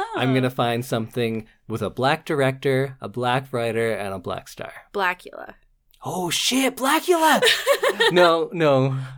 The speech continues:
Speaker 1: Blackenstein.
Speaker 2: Maybe. But either way, that's, that's my promise to you, listening audience. So we'll talk about that and get the taste of Gone with the Wind out of our mouths. Unle-, unless you love it. It's a g-,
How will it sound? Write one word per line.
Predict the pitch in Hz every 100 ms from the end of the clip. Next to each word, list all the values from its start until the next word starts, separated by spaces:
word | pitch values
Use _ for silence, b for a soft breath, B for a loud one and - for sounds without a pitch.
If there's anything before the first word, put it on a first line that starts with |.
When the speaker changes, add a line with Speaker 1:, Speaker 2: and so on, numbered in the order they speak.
| B
Speaker 1:
Blackenstein. | 220 226 208 202 170 180 165 - - -
Speaker 2:
Maybe. | 117 113 104 90 b b b
But | 185
either | 214 190
way, | 143
that's, | 113 170 -
that's | - 147 143
my | 143 127
promise | - 123 117 120
to | - 123
you, | 113 95 85
listening | 113 - 98 95
audience. | 92 95 98 - - _ _ -
So | - 120
we'll | 120 127 123 123 123
talk | 151 135 135
about | 117 107
that | 107 101 92
and | 117 113
get | 104
the | 110
taste | - 104 95 -
of | - 98 87 87 - b b _ -
Gone | 110
with | 98
the | -
Wind | 101 101 -
out | 107
of | -
our |
mouths. | 120 - 139 131 - B B B
Unle-, | - 180 226 220
unless | 196 262 320
you | 311
love | 349 220
it. | 110 -
It's | 240 -
a | 254
g-, | 196 196